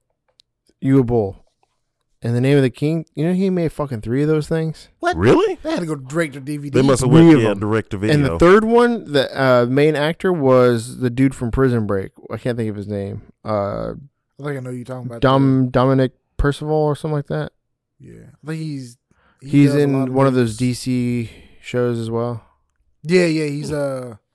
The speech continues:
Speaker 2: actually, I
Speaker 1: Uh,
Speaker 2: think
Speaker 1: Captain
Speaker 2: both of,
Speaker 1: Cold.
Speaker 2: both of the guys from, uh,
Speaker 1: Prison
Speaker 2: Prison
Speaker 1: Break.
Speaker 2: Break are on <laughs> the D-, D C shows.
Speaker 1: Yeah, I think he's, he's the one that plays, uh,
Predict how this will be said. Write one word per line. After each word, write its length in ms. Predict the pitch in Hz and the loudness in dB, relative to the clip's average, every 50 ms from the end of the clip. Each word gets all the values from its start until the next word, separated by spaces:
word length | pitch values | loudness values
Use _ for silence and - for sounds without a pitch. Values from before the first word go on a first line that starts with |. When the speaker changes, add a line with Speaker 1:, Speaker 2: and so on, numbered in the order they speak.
| _ _ _ _ _ _ _ _ _ _ _ _ _ _ _ _ _ | _ _ _ _ _ _ _ _ _ _ _ _ _ _ _ _ _
Speaker 2:
actually, 240 | - - 123 117 113 | -4 -2 -2 0 0
I 60 | 107 | 0
Speaker 1:
Uh, 40 | 110 | 0
Speaker 2:
think 140 | - 208 175 | -2 -2 2
Speaker 1:
Captain 220 | - 175 - 165 143 | 2 2 2 2 0
Speaker 2:
both 60 | - | 2
of, 20 | 160 | 4
Speaker 1:
Cold. 340 | 160 143 127 117 110 - - | 4 6 6 4 2 -2 -4
Speaker 2:
both 220 | - 202 120 - | -4 -4 -4 -4
of 60 | 185 156 | -6 -10
the 80 | 147 | -8
guys 340 | 139 143 143 139 139 135 - | -6 -6 -4 -4 -6 -8 -10
from, 220 | - 135 131 131 | -14 -16 -14 -14
uh, 460 | 135 135 131 131 127 127 123 120 110 107 _ _ _ _ _ _ _ _ _ _ _ _ _ _ _ - | -12 -12 -10 -10 -10 -12 -12 -14 -16 -18 _ _ _ _ _ _ _ _ _ _ _ _ _ _ _ -4
Speaker 1:
Prison 220 | - 135 131 123 123 | -2 0 2 2 2
Speaker 2:
Prison 140 | - 123 127 127 | 0 0 0 -2
Speaker 1:
Break. 160 | 143 147 143 | -2 -4 -6
Speaker 2:
Break 40 | 131 | -8
are 80 | 143 143 147 | -8 -8 -8
on 100 | 147 127 - | -8 -10 -10
<laughs> 60 | - - | -6 -4
the 200 | 180 160 151 139 | -4 -4 -4 -8
D-, 200 | 143 151 151 135 - 147 160 | -8 -8 -8 -8 -10 -12 -10
D 120 | 156 156 | -10 -10
C 180 | - - 156 143 | -8 -8 -12 -12
shows. 520 | - - 170 160 156 - _ _ - - | -8 -6 -4 -4 -4 -6 _ _ -20 -16
Speaker 1:
Yeah, 200 | - 107 - 90 | -14 -10 -6 -4
I 60 | 127 135 | -2 2
think 180 | 160 175 156 - | 2 2 2 2
he's, 220 | - 180 180 165 | 0 0 2 2
he's 300 | 160 147 139 156 165 160 | 0 2 2 2 0 2
the 60 | 165 160 | 2 2
one 120 | 160 151 | 2 2
that 100 | 139 127 | 2 0
plays, 440 | - - 131 127 123 120 117 110 113 | 0 0 0 0 0 0 -2 -4 -4
uh, 500 | 110 104 101 98 95 92 82 85 90 | -4 -2 -2 -4 -4 -6 -8 -10 -14